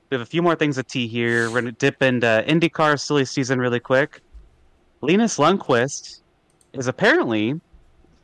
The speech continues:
favorite to replace Marcus Ericsson at Ganassi next year, per Racer and Marshall Pruett. And Lundqvist will be replacing Simon Pagenaud again this weekend in the sixty. It'll be his IndyCar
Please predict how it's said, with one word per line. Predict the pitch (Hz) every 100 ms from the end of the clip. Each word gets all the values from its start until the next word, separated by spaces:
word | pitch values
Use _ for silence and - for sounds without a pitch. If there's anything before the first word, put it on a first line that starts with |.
| -
favorite | 247 311 104 110 - _ _ _ _ _ -
to |
replace | 156 - 160 -
Marcus | 127 147 160 - -
Ericsson | 156 175 - - 117
at | 113
Ganassi | - 104 107 131 - 98
next | 92 -
year, | 101 92
per | - 107
Racer | 95 98 - 107 104 104
and | 101 98
Marshall | 95 95 - -
Pruett. | - 135 113 - _ _ _ _ _ _ _ _ _ _
And | 117 120
Lundqvist | 117 143 - 135 123 120
will | 123
be | 127
replacing | 127 - 127 - 120
Simon | - 123 117
Pagenaud | 110 107 104 110 104 98
again | 98 107 98 95
this | 98 -
weekend | 104 - 98 90
in | 92
the | 87
sixty. | - 117 - - 110 107
It'll | 101
be | 98
his | 95 -
IndyCar | 101 101 - 101 95 92